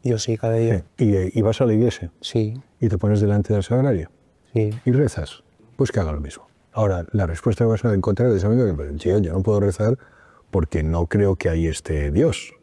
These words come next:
Speaker 2: ¿verdad? Eso es lo que te van a decir, ¿verdad?
Speaker 1: Entiendo.
Speaker 2: Probablemente sí. Pues diré, "Hazlo. ¿Tú quieres de verdad tener fe? Pídeselo.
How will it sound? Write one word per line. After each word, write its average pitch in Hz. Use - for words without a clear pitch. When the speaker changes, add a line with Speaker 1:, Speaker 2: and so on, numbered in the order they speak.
Speaker 2:
¿verdad? 95
Eso 117
es 120
lo 117
que 98
te 87
van 85
a -
decir, 82
¿verdad? 80
Speaker 1:
Entiendo. 190
Speaker 2:
Probablemente 104
sí. 139
Pues 107
diré, 92
"Hazlo. 90
¿Tú 180
quieres 208
de 156
verdad 139
tener 135
fe? 127
Pídeselo. 104